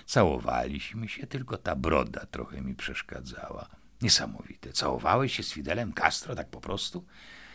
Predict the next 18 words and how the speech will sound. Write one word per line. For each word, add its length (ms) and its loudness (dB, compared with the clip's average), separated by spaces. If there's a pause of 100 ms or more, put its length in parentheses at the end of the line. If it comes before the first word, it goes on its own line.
(320)
Dopiero 320 2
nad 220 6
ranem 440 0
zorientowałem 960 -4
się, 180 -6
że 120 -4
to 220 -6
bufetowa 800 2
z 120 -2
dworca 580 -4
Kraków 520 -8
Centralny. 800 -10 (1600)
Niemieccy 440 4
odwetowcy 640 0
na 200 0
pierwszych 500 -6
stronach 500 -8
gazet. 580 -12